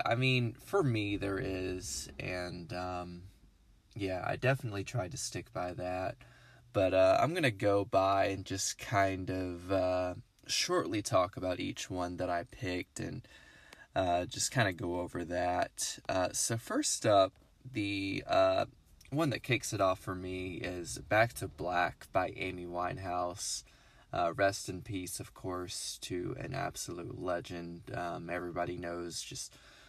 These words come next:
gone way too soon, but you get such a great blend of, uh,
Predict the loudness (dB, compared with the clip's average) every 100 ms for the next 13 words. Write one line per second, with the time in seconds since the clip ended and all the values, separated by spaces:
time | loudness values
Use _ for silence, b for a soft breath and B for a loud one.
0 | B 4 6 6 4 2 2 2 0 -2
1 | -2 -2 -2 -2 -6 -10 -6 -2 -2 -4
2 | _ -2 0 2 2 0 -2 -4 -2 0
3 | 0 4 2 2 -4 -4 -4 -2 0 -2
4 | -4 -6 -2 -2 -2 -4 -4 -4 -6 -4
5 | -2 0 0